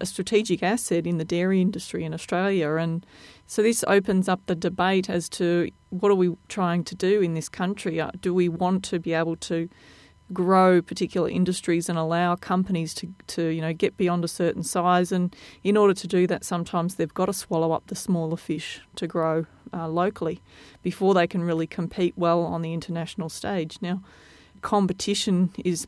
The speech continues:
paramount, and, and that there's no other way of managing this process, and in particular we're talking about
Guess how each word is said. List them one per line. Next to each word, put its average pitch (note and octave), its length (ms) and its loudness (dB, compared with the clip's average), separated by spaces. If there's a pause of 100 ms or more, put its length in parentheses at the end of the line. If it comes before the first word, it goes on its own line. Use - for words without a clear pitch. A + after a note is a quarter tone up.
paramount, F3+ 640 0
and, F3 220 -6 (360)
and F3 200 0
that E3+ 100 -2 (120)
there's F3 220 2
no F3+ 200 4
other E3+ 160 4
way E3+ 340 2
of E3 160 0
managing F3 480 0
this E3 160 -4
process, F3+ 720 -2
and F3+ 80 -2
in F3 140 -2
particular F3 440 -4
we're D#3+ 140 0
talking F3 420 -2
about D#3 320 -4